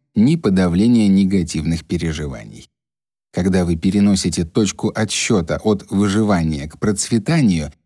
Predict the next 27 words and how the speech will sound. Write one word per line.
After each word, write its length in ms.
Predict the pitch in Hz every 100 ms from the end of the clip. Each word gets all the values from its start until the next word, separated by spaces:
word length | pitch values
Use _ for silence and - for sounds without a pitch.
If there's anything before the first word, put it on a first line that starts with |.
| _
и 80 | -
не 160 | 120 117
привязываетесь 880 | - 135 123 90 80 78 - 85
ни 160 | 117 123
к 80 | 139
одному 500 | 120 117 101 76 73
исходу, 500 | 82 - 170 165 160 _ _
вы 100 | -
получаете 600 | 170 139 127 - 170 151
возможность 560 | 92 95 98 135 123 -
свободно 560 | - 110 101 92 82 82
наслаждаться 760 | 82 82 85 85 85 82 -
всем, 340 | 78 - 104 147
что 180 | -
приносит 440 | 92 82 92 117 98
вам 260 | 85 82
каждый 400 | 82 - 87 85
новый 340 | 80 69 73 76
день. 300 | 69 - - _ _ _ _ _ _ _ _ _ _ -
Выходя 600 | 98 107 98 110 104 87
из 140 | 78
бесконечной 720 | 78 82 - 90 90 - 98
гонки 400 | 101 107 117 98
за 220 | 101 92 107
вечно 440 | 117 104 - 107
ускользающим 1000 | - 107 - 113 107 98 87 69 64 80 80
счастьем, 640 | - 156 160 - 139 127